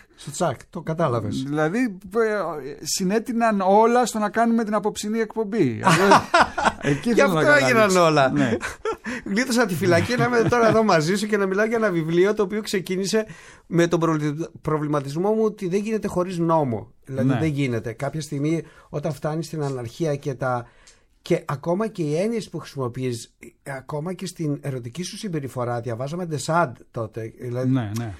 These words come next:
Speaker 1: ε, αυτό κάποια στιγμή φτάνει σε ένα αδιέξοδο. Αφ-, εκεί ξεκίνησε η σκέψη ότι όλο αυτό το αδιέξοδο είναι το αδιέξοδο της ελευθεριότητας ή της αναρχίας ή μπορεί να το πας φιλοσοφικά στου-, του σχετικισμού,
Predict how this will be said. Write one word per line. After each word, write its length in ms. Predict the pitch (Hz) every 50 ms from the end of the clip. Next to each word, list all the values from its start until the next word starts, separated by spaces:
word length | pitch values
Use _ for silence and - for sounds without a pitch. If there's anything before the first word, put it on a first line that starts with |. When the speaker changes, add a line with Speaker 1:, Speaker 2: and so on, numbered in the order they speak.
| - - - - _
Speaker 1:
ε, 360 | - 151 147 147 143 143 143 -
αυτό 280 | - 139 143 - 190 185
κάποια 220 | - 226 220 240
στιγμή 180 | 214 - 202 202
φτάνει 240 | 190 - 196 190 208
σε 120 | 202 - 208
ένα 180 | 220 226 220
αδιέξοδο. 680 | 214 196 160 170 180 208 208 - - 131 117 110 110 - - 110
Αφ-, 120 | 113 - - - _ _ _ _ _
εκεί 420 | - 151 147 147 - - 269 302
ξεκίνησε 760 | - - - 185 170 - 175 175 170 170 147 - 175 170 165 -
η 80 | - 120
σκέψη 520 | - - 160 147 131 123 - 170 180 180 - - - - - -
ότι 440 | - 160 156 147 160 160 151 156 -
όλο 220 | - 170 196 220 240
αυτό 140 | 214 233 233
το 80 | -
αδιέξοδο 720 | 220 190 160 151 151 151 143 - 175 165 160 180 185 185 185 - - - - - - _ _ _
είναι 420 | - 175 190 214 226 247 247 - - -
το 100 | 185 165
αδιέξοδο 720 | 160 147 151 160 196 202 - - 202 185 190 180 170 - - _
της 260 | - 175 160 147 - -
ελευθεριότητας 1080 | - 156 156 143 147 - 151 139 135 143 151 180 180 185 175 131 - 147 151 156 143 160
ή 80 | 175
της 200 | 175 196 170 -
αναρχίας 760 | 190 180 170 151 127 - - 170 160 147 147 147 156 147 - -
ή 120 | - 175 175
μπορεί 220 | 170 190 190 196
να 140 | 214 202 180
το 100 | 196 170
πας 180 | 180 185 180
φιλοσοφικά 680 | - 185 175 151 147 147 120 143 143 - 170 175 175 147
στου-, 240 | - - 160 165 -
του 100 | - 160
σχετικισμού, 800 | - - - 143 - 139 - - 143 120 127 139 147 147 151 160